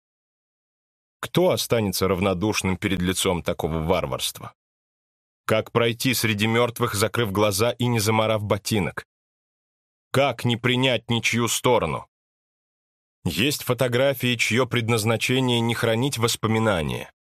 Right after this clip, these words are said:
а заставлять людей задуматься. Снимки, ставшие символами эпохи, хотя их авторы, щелкая затвором, и вообразить такого не могли. Фотограф сидит, прижавшись к стенке окопа, слышит автоматную очередь,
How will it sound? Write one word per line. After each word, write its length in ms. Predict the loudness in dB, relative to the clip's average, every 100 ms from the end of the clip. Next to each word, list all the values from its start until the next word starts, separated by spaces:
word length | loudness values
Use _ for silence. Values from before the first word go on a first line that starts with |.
| -2
а 120 | 0
заставлять 680 | 0 0 0 2 0 0
людей 340 | -2 0 0 0
задуматься. 840 | 0 -2 0 0 0 -2 -6 -8 _ _ _ _ _ _ _ _ _
Снимки, 480 | -4 0 0 0 0
ставшие 500 | 0 2 0 0 0
символами 640 | 2 2 2 4 4 2
эпохи, 460 | 0 2 2 2 -2
хотя 320 | -2 0 0
их 160 | 0 0
авторы, 340 | -2 0 -4
щелкая 440 | 0 0 0 0 0
затвором, 520 | -2 -2 0 0 0 -2
и 60 |
вообразить 640 | 0 0 2 0 0 -4 -4
такого 320 | -6 -2 -2
не 100 | -2
могли. 400 | -2 -6 -10 -16 _ _ _ _ _ _ _ _ _ _ _
Фотограф 600 | -4 -4 0 0 2 0
сидит, 340 | -2 -2 -2 -2
прижавшись 600 | -2 2 0 0 -4 -4
к 60 |
стенке 460 | -4 0 0 0 -2
окопа, 480 | 0 0 0 -2 -8 _ _ _
слышит 440 | -4 0 0 -2 -2
автоматную 760 | -4 0 2 2 0 0 -2 0
очередь, 540 | 0 2 0 -4 -10